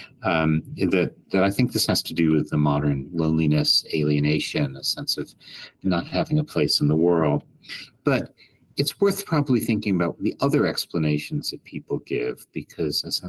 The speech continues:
as I was mentioning before, if you're writing for the Financial Times to say, "Well, people are alienated," your editor will say, "That's not really something we say in this newspaper very often.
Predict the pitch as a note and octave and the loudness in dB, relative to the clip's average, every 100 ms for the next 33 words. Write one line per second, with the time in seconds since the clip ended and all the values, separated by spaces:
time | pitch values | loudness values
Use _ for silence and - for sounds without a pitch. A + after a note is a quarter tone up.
0 | - - D#2 D#2 - E2+ D2 - C#2+ - | -8 -6 -2 -2 2 0 0 -2 0 -2
1 | - - D2+ D2 F2 E2+ F2+ F2 D2+ - | -2 0 2 2 2 4 4 2 0 -2
2 | D2 C#2+ D2+ D2+ D2 - - - D#2 D#2 | -2 -2 0 2 2 0 -6 -4 -2 2
3 | D3 C#3+ - - D3 D2+ D2 C#2 - - | 2 0 -2 -2 0 2 2 0 -2 -2
4 | - D2 C#2+ D#2 D#2 D#2 C#2+ C#2 C2+ - | 0 0 0 0 2 2 2 2 0 -2
5 | - - - - - - F#2 E2+ E2+ F2 | -8 -20 -18 -18 -18 -4 2 2 4 0
6 | - E2 D2 D2+ - C#2+ C#2 B1+ - - | 0 0 2 2 0 0 0 -2 -6 -6
7 | - - F2 D2 D2+ D2 D2+ D2 D#2 C#2+ | -4 -2 -2 0 -2 0 -2 -2 0 0
8 | C#2+ - C#2+ C#2 C2+ D2 - D2 - C2+ | 0 -2 0 -2 -2 -4 -2 -2 -2 -4
9 | - C#2+ C#2 C2+ C2+ B1 - C2+ - | -2 -2 0 0 -2 -4 -4 -6 -6